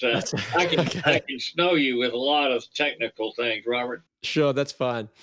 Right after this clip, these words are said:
Speaker 2: Okay, well, Ron, we're gonna kick off Bigger Questions. We usually like to ask a couple of smaller questions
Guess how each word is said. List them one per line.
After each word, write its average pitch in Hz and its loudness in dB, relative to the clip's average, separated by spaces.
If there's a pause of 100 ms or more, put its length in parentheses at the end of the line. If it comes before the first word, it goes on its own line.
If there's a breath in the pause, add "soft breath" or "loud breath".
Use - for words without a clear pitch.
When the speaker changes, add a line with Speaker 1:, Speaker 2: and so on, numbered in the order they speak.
(560 loud breath)
Speaker 2:
Okay, 185 2
well, 190 2
Ron, 208 2
we're 220 0
gonna 233 -4
kick 254 -2
off 196 0
Bigger 196 0
Questions. 151 -2
We 160 -4
usually 208 -2
like 151 -2
to - -2
ask 147 -2
a 135 -2
couple 147 0
of 120 -2
smaller 175 2
questions 127 -4